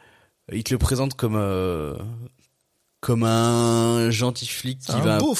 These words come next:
Speaker 1: un peu
Speaker 2: quoi.
Speaker 1: partir du mauvais côté. Et à d'autres moments où t'as l'impression que, ah, mais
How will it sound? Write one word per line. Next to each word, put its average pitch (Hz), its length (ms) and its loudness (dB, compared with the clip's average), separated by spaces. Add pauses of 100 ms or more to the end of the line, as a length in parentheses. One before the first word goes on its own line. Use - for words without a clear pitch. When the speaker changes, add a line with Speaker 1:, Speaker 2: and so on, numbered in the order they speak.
Speaker 1:
un 151 40 4
peu 135 60 6
Speaker 2:
quoi. 120 120 4
Speaker 1:
partir 127 240 2
du 113 100 -2
mauvais 117 220 2
côté. 143 440 2 (460)
Et 127 100 6
à 127 60 6
d'autres 160 200 4
moments 160 200 8
où 165 80 6
t'as 120 80 2
l'impression 113 400 -4
que, 110 480 2
ah, - 140 -10
mais 76 140 -8